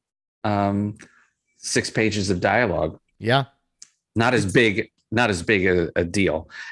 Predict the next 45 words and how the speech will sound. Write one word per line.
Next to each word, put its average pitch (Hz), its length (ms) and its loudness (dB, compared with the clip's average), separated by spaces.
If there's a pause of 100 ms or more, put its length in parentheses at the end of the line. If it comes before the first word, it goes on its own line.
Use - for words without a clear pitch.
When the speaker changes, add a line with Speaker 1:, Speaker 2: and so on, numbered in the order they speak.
Speaker 1:
Uh, 123 200 2
the 131 200 4
other 127 260 4 (140)
good 120 200 2
thing 113 140 2
about 92 280 2
it 87 80 0
is 90 120 2
Speaker 2:
What? - 280 -2 (240)
Speaker 1:
no 143 140 6
Speaker 2:
It's 151 80 6
a - 20 2
Speaker 1:
one 139 160 4
will 117 100 6
Speaker 2:
huge 107 80 6
Speaker 1:
ever 104 140 2
Speaker 2:
deal. - 80 -2
Speaker 1:
s-, - 240 -6 (480)
no 131 200 4
one 123 200 2
will 101 160 2
ever 90 200 0
see 95 480 0 (180)
the, 87 320 0
uh, 85 360 -2 (400)
short - 340 0
I 82 60 0
did 82 180 0
with 78 100 -4
Danny 85 320 -2
because 85 480 -8 (260)
I 104 60 0
did 87 140 2
it 87 160 0
two - 160 0
years 101 300 2
ago 78 200 0
and 80 80 0
they 78 60 -2
still 90 200 0
haven't 82 200 0
edited 92 340 0 (140)
the 95 80 -2
Speaker 2:
<laughs> - 20 -2
Speaker 1:
freaking - 500 -10